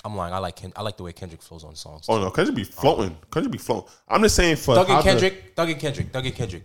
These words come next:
Speaker 1: But
Speaker 2: for how
Speaker 1: other than
Speaker 2: the,
Speaker 1: that, other
Speaker 2: how,
Speaker 1: than that,
Speaker 2: for how the beat is going,
Speaker 1: Yeah.
Speaker 2: like, for what the beat is giving you,
Speaker 1: Yeah.
Speaker 2: and how Gunna be like,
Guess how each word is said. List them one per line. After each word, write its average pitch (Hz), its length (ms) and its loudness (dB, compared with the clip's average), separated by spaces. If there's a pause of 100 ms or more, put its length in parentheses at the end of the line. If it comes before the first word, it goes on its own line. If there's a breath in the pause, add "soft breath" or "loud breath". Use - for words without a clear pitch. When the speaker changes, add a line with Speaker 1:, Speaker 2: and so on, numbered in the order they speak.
Speaker 1:
But 117 160 2
Speaker 2:
for 156 80 6
how 156 80 8
Speaker 1:
other 139 60 6
than 170 100 2
Speaker 2:
the, 101 60 4
Speaker 1:
that, 170 240 4 (240)
other 143 120 0
Speaker 2:
how, 131 120 6
Speaker 1:
than - 80 -4
that, 113 60 -2
Speaker 2:
for 123 100 6
how 139 200 6
the 101 160 -2
beat 156 420 -2
is 147 160 0
going, 160 360 2
Speaker 1:
Yeah. 101 160 -4 (800)
Speaker 2:
like, 98 160 -2
for 120 180 4
what 123 220 2
the 98 80 -2
beat 156 420 2
is 117 140 4
giving 143 380 2
you, 165 100 -2
Speaker 1:
Yeah. 92 220 -6 (580)
Speaker 2:
and 117 140 4
how 117 180 4
Gunna 127 300 2
be 113 120 0
like, 101 320 -4